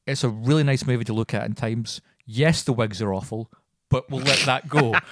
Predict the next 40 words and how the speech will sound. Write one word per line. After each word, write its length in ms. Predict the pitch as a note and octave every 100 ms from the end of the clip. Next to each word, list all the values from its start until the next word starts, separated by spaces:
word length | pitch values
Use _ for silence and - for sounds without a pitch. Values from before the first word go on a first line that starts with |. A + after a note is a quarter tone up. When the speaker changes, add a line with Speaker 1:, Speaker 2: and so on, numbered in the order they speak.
| D#3+ - B2+ - B2+
Speaker 1:
The 80 |
cos-, 400 | - C3 E3 C3+
like, 140 | C#3+ -
the 60 | -
costume 340 | E3+ F3 F#3+
design, 360 | F3 F3+ F3+ F3
the 100 | B2+
set 300 | - D3 G#2+
Speaker 2:
Yeah. 60 |
Speaker 1:
design, 440 | G2+ D3 D3+ D3+ C#3
the 80 | A2+
period 480 | - D#3+ D#3 D#3+
stuff, 480 | - - D3+ - - _
the, 260 | A#2+ A#2 A#2
like, 140 | C#3+ C3+
that 260 | C3+ -
scene, 420 | - E3 D3+ C#3+ -
like, 180 | B2 -
the, 120 | A2+
the 100 | G2
orgy 420 | A2+ A#2 C3+ C#3+ C#3+
scene, 240 | - D3+
all 100 | D3
that 60 | -
kind 80 |
of 80 | D3+
stuff, 280 | - C#3+ - - _ _
and 120 | B2+
it 100 | A2+
kinda 180 | - A2+
gets 420 | G2+ A2 - - -
when 100 | C3
he's, 220 | A2+ F#2 -
like, 100 | - G2
really 180 | A#2 C3
high 200 | B2+ C3
on 120 | B2+
drugs. 320 | A#2 B2 F2
Speaker 2:
Yeah, 60 |
yeah, 80 | D#2